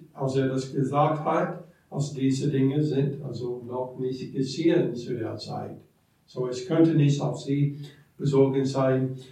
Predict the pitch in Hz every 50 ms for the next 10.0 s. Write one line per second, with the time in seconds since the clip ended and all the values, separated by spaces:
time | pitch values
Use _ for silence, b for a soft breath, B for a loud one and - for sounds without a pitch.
0 | B B B B B B B - 135 131 131 - 143 151 151 151 147 156 160 160
1 | 165 160 - - - 185 147 - - - 143 151 156 165 170 170 - - - -
2 | 143 - - - - 139 143 147 143 143 - 156 160 165 165 - 151 - - -
3 | 143 131 127 135 143 147 143 139 - 139 135 135 135 - 143 139 139 139 143 -
4 | - - - 135 135 131 135 139 135 135 135 135 131 - - 135 135 - - -
5 | - 151 151 156 160 165 165 - - - - b b b b b b b b -
6 | 139 147 151 151 156 160 156 147 - - 143 143 135 131 - - - 131 135 131
7 | - - 139 131 131 131 127 127 - - 139 139 131 135 135 135 135 135 135 -
8 | - - - - - 160 139 131 - 127 123 123 - 135 143 156 160 160 156 160
9 | 156 - 123 110 - - - - 131 123 117 110 101 98 - - - - -